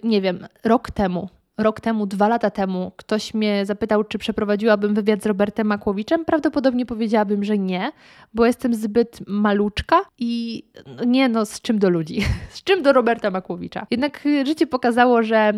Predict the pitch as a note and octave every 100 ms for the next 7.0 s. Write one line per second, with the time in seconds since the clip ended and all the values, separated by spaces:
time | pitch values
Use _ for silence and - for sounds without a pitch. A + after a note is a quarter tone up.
0 | G#3 _ G#3+ A#3 - G3 - G3+ F#3+ F#3+
1 | G3 F#3 F3 G3+ G#3 F#3 F#3 F#3+ F#3+ G3
2 | G3+ G3 G3 - - G#3 G#3 G#3 G#3 F#3+
3 | F#3+ F3+ F#3+ - A#3+ B3 A3+ C#4+ C4 A#3+
4 | B3+ A#3 A3 B3 A3 A3+ A3 G#3+ G#3+ G#3
5 | G#3+ G3 F#3+ F#3+ G3 G3 G3 F#3 F#3+ F#3+
6 | G3+ F#3 F#3 F#3 F#3 F#3 F3+ - F#3 F#3